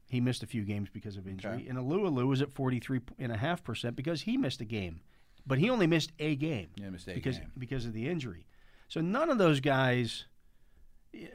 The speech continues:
Speaker 1: were hundred percent players. Like
Speaker 2: No, but Nelson's pretty close.
Speaker 1: Yeah.
Speaker 2: I mean, w-, we know that.
Speaker 1: But he, again, this goes back to what,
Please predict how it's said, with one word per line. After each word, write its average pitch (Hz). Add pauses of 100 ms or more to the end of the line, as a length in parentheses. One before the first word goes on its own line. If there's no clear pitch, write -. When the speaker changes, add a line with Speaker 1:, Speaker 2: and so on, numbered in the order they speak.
Speaker 1:
were 131
hundred 165
percent 127
players. 135 (320)
Like -
Speaker 2:
No, 185
but 160
Nelson's 135
pretty 98
close. 82 (180)
Speaker 1:
Yeah. 147 (100)
Speaker 2:
I 120
mean, 117
w-, 117 (200)
we 127
know 110
that. 85
Speaker 1:
But 202
he, 190
again, 175
this 196
goes 190
back 165
to 165
what, 151